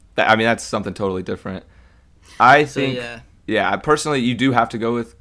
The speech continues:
Speaker 1: McGregor. I don't think, Poirier's a great fighter, like you said, but I just don't think he's, he has enough to stop the Notorious.
Speaker 2: Um, and then what do you have for the over-under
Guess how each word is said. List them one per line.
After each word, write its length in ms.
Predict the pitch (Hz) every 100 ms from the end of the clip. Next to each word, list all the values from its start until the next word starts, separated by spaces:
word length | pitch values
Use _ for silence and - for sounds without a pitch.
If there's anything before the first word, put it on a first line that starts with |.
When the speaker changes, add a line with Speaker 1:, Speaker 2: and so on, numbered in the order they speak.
| -
Speaker 1:
McGregor. 580 | 110 101 110 117 120 113 _ -
I 80 | 98
don't 340 | 107 107 -
think, 300 | - 110 101
Poirier's 300 | - 127 110
a 20 | 95
great 220 | 101 92
fighter, 260 | 101 101
like 160 | 98 95
you 80 | 95
said, 320 | - 95 92
but 260 | 98 98 -
I 60 |
just 180 | 98 92
don't 160 | 92 92
think 140 | 98
he's, 300 | 95 87 - - _ _ -
he 80 | 98
has 140 | 101 90
enough 280 | 87 82 -
to 320 | 60 82 - _ _ - -
stop 380 | - 78 82 -
the 60 |
Notorious. 720 | 92 95 104 98 95 95 - - - - - - - _ - _ _ _ _ _ _ _ _ _ _ - - _ _ - - -
Speaker 2:
Um, 520 | 135 139 139 135 123 135
and 160 | 143
then 160 | 147 131
what 100 | 147
do 60 | 190
you 120 | 175
have 240 | 165 165
for 180 | - 160
the 260 | 143 131 120
over-under 720 | 139 131 127 127 123 117